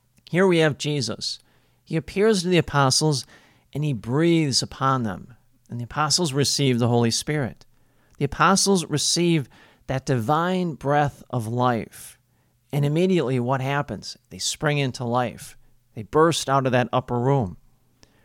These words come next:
Well, where else do we see God breathing that divine breath of life and someone coming to life?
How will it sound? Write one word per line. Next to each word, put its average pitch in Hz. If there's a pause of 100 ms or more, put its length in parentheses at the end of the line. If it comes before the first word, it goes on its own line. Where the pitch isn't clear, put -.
(140)
Well, 143
where 214
else 165
do 147
we 139
see 131 (500)
God 160
breathing 165
that 131
divine 139
breath 135
of 107
life 127 (540)
and 127
someone 165 (380)
coming 160
to 143
life? 131